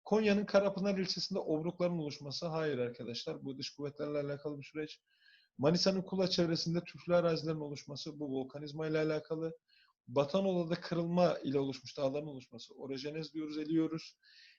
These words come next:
D şıkkında ise Nemrut Dağı'nda krater gölünün oluşması, yine arkadaşlar, e, volkanizma ile alakalı.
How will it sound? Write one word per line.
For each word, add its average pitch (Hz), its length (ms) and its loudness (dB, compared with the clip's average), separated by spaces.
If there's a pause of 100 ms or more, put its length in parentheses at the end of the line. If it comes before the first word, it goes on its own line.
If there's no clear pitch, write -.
(120)
D 175 200 12
şıkkında 180 440 4
ise 180 380 2
Nemrut 175 440 6
Dağı'nda 160 320 2
krater 156 380 0
gölünün 160 260 -4
oluşması, 143 640 -10 (120)
yine 170 260 -2
arkadaşlar, 143 640 -6
e, 120 580 -12 (100)
volkanizma 156 500 -8
ile 175 140 0
alakalı. 175 600 0